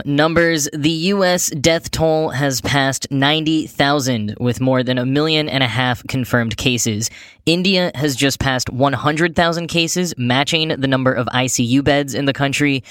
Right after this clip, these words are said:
and death certificates in Mexico City suggest the fatalities from coronavirus there may be three times higher than official reports. Some better news out of Italy, though. Their death toll has dipped below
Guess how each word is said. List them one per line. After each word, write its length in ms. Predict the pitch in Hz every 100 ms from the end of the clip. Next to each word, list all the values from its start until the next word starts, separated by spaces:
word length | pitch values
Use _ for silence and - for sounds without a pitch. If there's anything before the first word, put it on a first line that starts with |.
| - - -
and 420 | 139 147 147 143
death 240 | 120 190 208
certificates 720 | - 190 - 160 165 165 143
in 220 | - 143
Mexico 400 | 143 139 131 143
City 420 | 131 - 160 156 - -
suggest 480 | - 156 147 151 -
the 80 | 147
fatalities 640 | - 139 175 185 190 180
from 160 | - 147
coronavirus 680 | - 143 143 135 131 123 127
there 340 | 151 151 156 -
may 240 | 139 143
be 240 | 139 143
three 560 | - - - 139 180 190
times 560 | - - 156 156 156 135
higher 500 | 139 170 165 117 107 - -
than 160 | 127 127
official 380 | 120 127 127 113
reports. 580 | 107 127 107 - - - - - _ _ _ _ _
Some 380 | - 196 196 180
better 500 | 117 180 185 202 226
news 440 | 226 220 226 240 185
out 280 | 170 175
of 120 | 165 143
Italy, 440 | 170 185 185 196
though. 340 | 175 180 190 -
Their 460 | 143 175 190 196
death 320 | 156 165 170
toll 240 | - 165 165
has 200 | 160 147
dipped 400 | 127 147 - 127
below 480 | 139 135 131 139